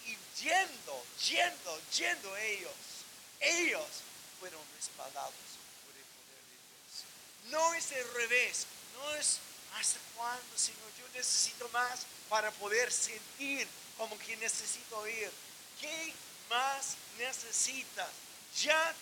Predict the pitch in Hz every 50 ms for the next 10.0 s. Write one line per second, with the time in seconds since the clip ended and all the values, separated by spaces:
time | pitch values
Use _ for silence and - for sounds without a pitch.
0 | - - 269 311 302 285 294 - - 247 240 - - 220 214 214 - - - 226
1 | 240 262 262 247 - 214 214 214 214 208 185 - - - - - - - - -
2 | 269 330 359 381 359 359 349 285 202 165 139 - - - - - 165 185 202 196
3 | 190 196 247 349 370 370 330 247 208 202 202 208 185 - - - - - 147 147
4 | - - - 156 165 165 156 151 147 160 175 190 196 185 170 151 127 120 120 -
5 | - - - - - 147 156 156 143 143 139 - - - 147 143 147 147 151 143
6 | 139 131 117 - - - - - - - - 147 139 131 - - 135 127 135 143
7 | 147 151 139 131 135 - 139 131 127 127 135 131 127 120 123 127 135 139 135 135
8 | 127 113 101 - - - - - - - - - - - - - 131 131 - -
9 | 165 170 165 165 - - 180 170 - 151 160 160 160 165 156 147 123 113 - -